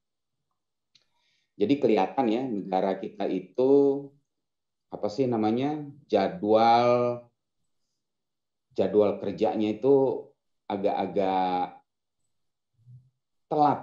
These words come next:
ya. Jadi Undang-Undang dua puluh delapan tentang hak cipta itu keluar tahun dua ribu empat belas. Kemudian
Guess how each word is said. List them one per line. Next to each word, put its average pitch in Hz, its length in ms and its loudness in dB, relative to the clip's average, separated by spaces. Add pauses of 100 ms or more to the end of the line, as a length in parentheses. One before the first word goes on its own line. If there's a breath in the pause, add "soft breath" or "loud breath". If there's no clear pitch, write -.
ya. 120 140 0 (1080)
Jadi 117 400 0
Undang-Undang 117 1120 2
dua 110 240 2
puluh - 0 -
delapan 104 560 2 (560)
tentang 98 400 -2
hak 101 240 -6
cipta 107 720 -4 (160)
itu 113 340 0
keluar 123 540 2
tahun 120 400 4
dua 107 320 4
ribu 101 240 -2
empat 95 400 -4
belas. 110 640 0 (1200)
Kemudian 120 1040 2